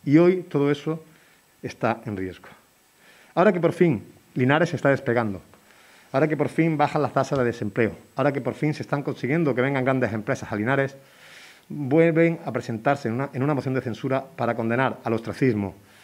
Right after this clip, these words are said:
a los fantasmas de antes, al desempleo, a la falta de oportunidad,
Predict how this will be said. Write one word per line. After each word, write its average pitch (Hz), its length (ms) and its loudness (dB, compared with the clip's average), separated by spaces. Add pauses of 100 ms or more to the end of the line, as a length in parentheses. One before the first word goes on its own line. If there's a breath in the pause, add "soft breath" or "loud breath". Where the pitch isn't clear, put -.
(400 soft breath)
a 147 60 -2
los 131 100 0
fantasmas 170 440 2
de 135 100 4
antes, 113 580 -4
al 120 80 -2
desempleo, 120 680 2
a 131 80 -2
la 120 80 2
falta 160 320 0
de 131 60 2
oportunidad, 123 600 0